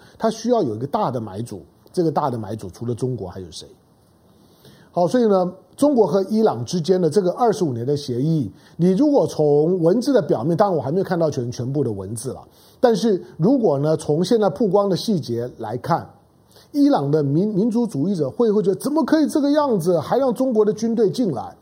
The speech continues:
可是那中国在，在当地，他要投资的包括五G，包括水坝，包括了的几个城市的高铁，包括了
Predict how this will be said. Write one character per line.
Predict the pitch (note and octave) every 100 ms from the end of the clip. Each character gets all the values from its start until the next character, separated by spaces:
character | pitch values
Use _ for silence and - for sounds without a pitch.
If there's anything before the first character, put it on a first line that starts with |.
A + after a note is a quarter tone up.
| _ _
可 | - F#3+
是 |
那 | A3
中 | A3 A#3
国 | E3+
在， | E3 F3+
在 | F3+
当 | D#3 F3+ F#3
地， | F3 B2 - - -
他 | -
要 | G#3
投 | G3 C#3 D3+
资 | F3+
的 | D#3+
包 | C#3+ F3+
括 | F3 F3
五 | F3 B2 A2 G#2
G， | A2 F3 F#3+ F#3+
包 | F#3+ F3 E3
括 | E3 D#3+ D#3+
水 | D#3+ B2 G2+ F#2+ F#2+
坝， | G#3+ F3 - - - - - -
包 | F#3
括 | F3 F#3+ G3
了 | F3
的 | C#3+ C#3+
几 | C#3+
个 | C3 F3+
城 | D3 C3 D#3
市 | D#3 G3
的 | D3+ D#3
高 | - B3 B3 C#4
铁， | C4 - B2+ F#2+ - - - -
包 | A3 A3
括 | F#3 A3 A3+
了 | G3 D#3+ C#3